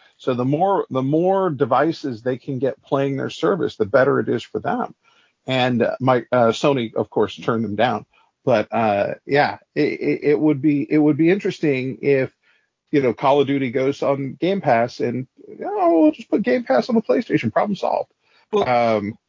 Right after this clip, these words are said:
Speaker 2: here's the other thing. Um, a lot of people thought that Sony was really upset with the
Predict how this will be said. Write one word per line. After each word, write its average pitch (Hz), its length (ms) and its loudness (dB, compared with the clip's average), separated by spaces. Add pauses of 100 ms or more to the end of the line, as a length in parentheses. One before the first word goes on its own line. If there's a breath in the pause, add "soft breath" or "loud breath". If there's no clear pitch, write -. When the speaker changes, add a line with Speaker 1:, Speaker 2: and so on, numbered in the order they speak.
(140)
Speaker 2:
here's 190 240 2
the 175 80 2
other 180 100 2
thing. 127 360 0
Um, 135 460 0 (120)
a 180 80 2
lot 285 180 2
of 381 60 -8
people 233 260 0
thought 165 480 -2
that 139 300 0 (280)
Sony 180 400 2
was 156 160 2
really 160 260 2
upset 139 520 0 (220)
with 131 280 0
the 117 360 0